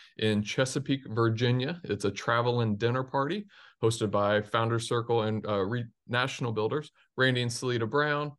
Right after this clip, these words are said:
the Hampton Roads Coalition with National Builders George and Deborah Battle and Roberta Hall, and special guest Surge three sixty-five ambassadors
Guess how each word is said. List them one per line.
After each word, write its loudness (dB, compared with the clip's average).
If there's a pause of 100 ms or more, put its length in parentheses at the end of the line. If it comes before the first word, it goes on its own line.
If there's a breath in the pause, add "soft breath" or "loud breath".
(140)
the -8
Hampton -4
Roads 4 (160)
Coalition 4
with 0
National -2
Builders 0
George 0
and -4
Deborah 0
Battle 2
and -2
Roberta 2
Hall, -2 (420 soft breath)
and -4
special 2
guest 2 (180)
Surge 4
three 2
sixty-five 0
ambassadors -2